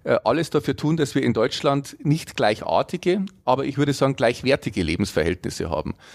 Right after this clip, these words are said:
Dass es im Grunde genommen keinen Unterschied macht, was den, äh, Zugang, äh, zur Breitbandversorgung anbelangt, was die, d-, den Zugang zu schnellem Internet, aber auch beispielsweise, äh, zu wichtigen Einrichtungen der öffentlichen Daseinsvorsorge anbelangt, äh,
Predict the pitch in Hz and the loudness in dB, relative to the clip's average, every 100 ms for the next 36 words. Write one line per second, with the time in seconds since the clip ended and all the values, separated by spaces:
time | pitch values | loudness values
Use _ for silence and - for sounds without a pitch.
0 | - - - 113 123 - - 123 139 185 | -20 -8 -2 0 0 -2 -2 0 2 0
1 | 156 160 147 - 143 156 185 156 - 120 | 0 0 0 0 0 2 0 0 -2 -2
2 | 104 80 - - 113 - 120 104 104 - | 0 0 -2 0 0 2 0 2 -2 -4
3 | 107 - 156 151 123 120 - - - - | -6 0 0 2 0 -2 -8 -20 -8 0
4 | 110 107 - 120 113 113 139 131 120 113 | 0 -2 -2 0 2 0 2 -2 -2 -2
5 | - 107 104 - 101 98 80 78 92 107 | 0 0 0 -2 -2 0 0 0 0 0
6 | - 107 - 113 110 104 - 139 120 - | 0 -6 -4 -4 0 0 0 0 0 -2
7 | 123 117 113 139 151 147 113 85 - 104 | -2 0 0 0 0 0 0 -2 -2 0
8 | 104 104 - 107 - 113 - 104 110 104 | 2 2 2 0 0 -2 2 2 0 -4
9 | - - - 107 - 123 139 - 123 123 | -6 -20 -6 -4 0 0 2 0 0 2
10 | 123 131 117 123 117 110 - - 120 107 | 2 0 0 0 2 0 -2 0 0 0
11 | 107 104 - 117 - 98 101 104 76 104 | 0 0 0 -4 -4 -2 0 0 0 0
12 | 123 123 135 - - 117 | 0 0 0 -6 -2 0